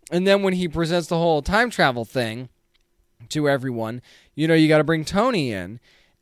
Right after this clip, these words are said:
And when they do, he's like, "No, no, I don't wanna do this." And what I thought was interesting was what brought him back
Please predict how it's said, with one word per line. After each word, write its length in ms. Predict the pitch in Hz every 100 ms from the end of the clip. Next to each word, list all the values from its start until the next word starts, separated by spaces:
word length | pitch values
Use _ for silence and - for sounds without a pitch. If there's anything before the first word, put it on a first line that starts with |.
| -
And 220 | 170 170
when 140 | 170
they 120 | 160
do, 220 | 147 170 240
he's 240 | 180 151
like, 100 | 156
"No, 400 | 135 156 269 - _ -
no, 200 | 135 190
I 120 | 151
don't 120 | 175 202
wanna 200 | 202 175
do 180 | 196
this." 320 | 233 113 110 -
And 400 | - 185 190 170
what 140 | 175 196
I 80 | 202
thought 260 | - 302
was 180 | 277 196
interesting 680 | - 190 190 180 - 165 135
was 240 | 127 123
what 220 | 131 - 123
brought 260 | 151 190
him 280 | 208 190 156
back 500 | 120 123 92 - _